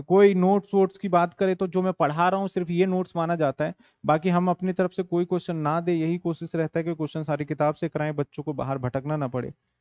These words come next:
तो इसलिए किताब और टेन ईयर में अपने क्वेश्चंस में डाल ही देता हूँ अलग से।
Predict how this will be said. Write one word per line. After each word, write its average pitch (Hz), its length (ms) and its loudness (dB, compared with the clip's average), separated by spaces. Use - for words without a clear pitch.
तो - 100 -6
इसलिए 165 320 -4
किताब 147 360 -6
और 139 180 -2
टेन 214 160 6
ईयर 220 180 8
में 214 80 4
अपने 196 220 0
क्वेश्चंस 180 380 -4
में 160 120 -2
डाल 147 220 2
ही 170 80 2
देता 147 260 -2
हूँ 151 100 -10
अलग 135 200 -2
से। - 180 -8